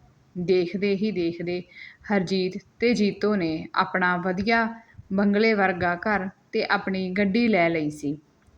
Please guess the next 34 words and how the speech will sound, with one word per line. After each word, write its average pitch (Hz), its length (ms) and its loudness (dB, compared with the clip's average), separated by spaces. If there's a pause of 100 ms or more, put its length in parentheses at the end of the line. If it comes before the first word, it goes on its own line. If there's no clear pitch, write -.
(160)
ਇੰਨੀ 196 340 0
ਜਲਦੀ 180 420 -2 (500)
ਇੰਨਾ 208 300 2
ਨਾਮ 190 360 2
ਕਮਾਉਣ 180 460 0
ਦੇ 175 200 -2 (140)
ਕਾਰਨ 165 440 -2 (240)
ਜੀਤੋ 190 400 -2
ਬਹੁਤ 185 420 -2
ਜਲਦੀ, 185 440 0 (480)
ਜੀਤੋ 220 360 2
ਦੇ 196 140 2
ਬੁਟੀਕ 185 460 -2
ਦੀ 180 380 -2 (260)
ਨਿਊਜ਼ 214 420 2 (100)
ਸੋਸ਼ਲ 240 480 -2
ਮੀਡੀਆ 196 460 2
ਤੇ 185 220 -2 (460)
ਟੀ 240 180 2
ਵੀ 226 240 2
ਤੇ 196 280 0 (360)
ਵਾਇਰਲ 208 320 4 (340)
ਹੋ 202 180 2
ਗਈ 170 220 0 (260)
ਤੇ 220 120 2
ਇੱਕ 233 220 -2
ਦਿਨ 202 240 0
ਉਸਦੀ 202 360 -2
ਨੂੰਹ 190 380 -2
ਟੀ 214 240 0
ਵੀ 226 120 2
ਦੇਖ 180 280 0
ਰਹੀ 165 260 -2
ਸੀ 165 240 -6